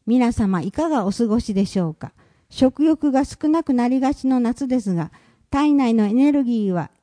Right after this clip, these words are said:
一番旺盛な時期なのだそうです。運動、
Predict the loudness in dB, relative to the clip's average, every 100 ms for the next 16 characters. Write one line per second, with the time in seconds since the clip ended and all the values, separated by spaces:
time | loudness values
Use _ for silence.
0 | -12 -6 -2 0 -2 0 -2 0 0 0
1 | 0 -2 -4 -2 -2 0 0 -2 -2 -4
2 | -6 -10 -14 _ _ _ _ _ -6 0
3 | 2 2 2 0 -4